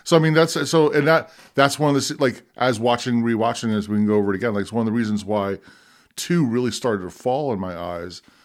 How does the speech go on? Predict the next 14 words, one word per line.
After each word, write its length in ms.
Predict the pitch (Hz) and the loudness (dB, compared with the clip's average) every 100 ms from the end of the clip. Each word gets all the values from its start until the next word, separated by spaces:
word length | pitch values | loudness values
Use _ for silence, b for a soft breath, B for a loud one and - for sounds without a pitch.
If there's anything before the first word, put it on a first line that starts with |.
| b | b
that 180 | 120 117 | -2 0
being 160 | 131 123 | 2 2
a 40 | |
major 380 | 110 110 170 156 | 2 2 0 -2
part. 460 | 110 - 196 101 - b b b b | -4 -4 -2 -4 -8 b b b b
That's 280 | 151 160 175 | 2 2 4
not 160 | 170 | 2
enough 260 | 156 139 131 | 4 2 2
to, 240 | 120 107 | -2 -6
for 200 | 101 123 | -2 0
it 40 | 107 | 0
to 60 | 104 | -2
fall 280 | - 107 | 0 0
hard, 580 | - - 202 120 90 98 | -2 -2 2 4 2 -4